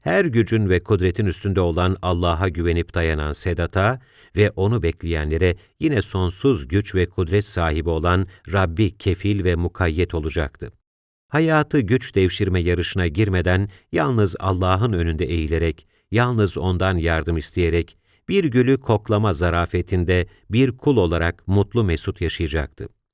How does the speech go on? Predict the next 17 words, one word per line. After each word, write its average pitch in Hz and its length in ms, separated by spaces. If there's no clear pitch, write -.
İçinde 156 360
yaşadığı 139 760
ve 101 140
gerçeklik 98 680
denilen 92 460
cezaevinin 87 840
dışına 90 280
çıkabilmişti 92 800
ya, 90 260
daha 107 200
ne 90 180
olsun? 71 400
Hayatın 151 500
karmaşıklığının 127 840
altında 90 460
yatan 87 440
aslında 90 580